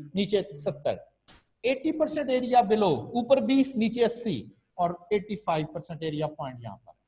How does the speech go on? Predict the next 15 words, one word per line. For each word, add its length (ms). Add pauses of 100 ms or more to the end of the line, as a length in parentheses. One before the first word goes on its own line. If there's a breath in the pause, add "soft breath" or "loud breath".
(640)
ये 120
mark 380
कर 120
लिया 200
आपने। 300 (460)
तो 100
जी 60
ये 260
location 500
आपको 280
पता 260
चल 220
गई 360
कि 560
जो 160